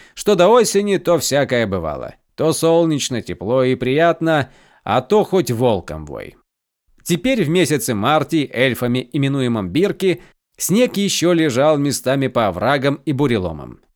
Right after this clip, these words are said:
Белыми пятнами метил низины на прогалинах. Лёд желтоватыми пластами всё ещё сковывал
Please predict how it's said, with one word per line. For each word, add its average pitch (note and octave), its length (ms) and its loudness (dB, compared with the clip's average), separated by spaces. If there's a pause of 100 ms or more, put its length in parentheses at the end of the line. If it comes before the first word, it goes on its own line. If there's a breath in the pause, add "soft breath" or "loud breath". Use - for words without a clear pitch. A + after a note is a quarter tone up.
(260)
Белыми G3 420 2
пятнами F#3 440 2
метил D3 400 0
низины C3+ 500 0
на C3 100 0
прогалинах. E2+ 720 -6 (260)
Лёд E3+ 380 2
желтоватыми C#3+ 800 0
пластами B2 720 0
всё A#2+ 260 -2
ещё C#3 360 -2
сковывал C#3 580 0